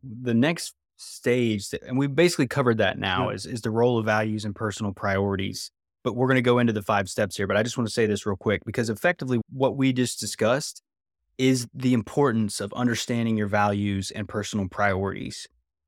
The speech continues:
Speaker 1: Because if we don't, and that's why it's connected in many ways to the awareness phase, it's, it really is connected to each
Speaker 2: Yeah.
Speaker 1: of these phases. And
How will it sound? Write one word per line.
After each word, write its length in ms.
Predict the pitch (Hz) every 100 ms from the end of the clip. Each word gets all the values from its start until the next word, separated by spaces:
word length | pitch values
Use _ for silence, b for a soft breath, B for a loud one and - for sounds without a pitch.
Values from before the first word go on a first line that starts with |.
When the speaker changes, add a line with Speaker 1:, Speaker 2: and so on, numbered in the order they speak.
| -
Speaker 1:
Because 240 | 127 135
if 140 | 120 123
we 80 |
don't, 240 | 113 156 -
and 120 | 131
that's 200 | 135 143
why 160 | 151 139
it's 120 | -
connected 460 | - 123 127 127
in 120 | 113 107
many 180 | 113 110
ways 320 | 101 113 -
to 140 | -
the 260 | 107 104 98 -
awareness 460 | 101 107 120 131
phase, 340 | - 143 151 - _ -
it's, 180 | 143 - -
it 120 | -
really 360 | 143 214 247 190
is 100 | -
connected 420 | 135 127 123 110
to 120 | 110 -
each 300 | 165 180 135
Speaker 2:
Yeah. 80 | 131 - _
Speaker 1:
of 200 | 120 110
these 440 | 113 107 98 - - _
phases. 680 | - 117 107 98 80 - - _ _ _ -
And 300 | 127 120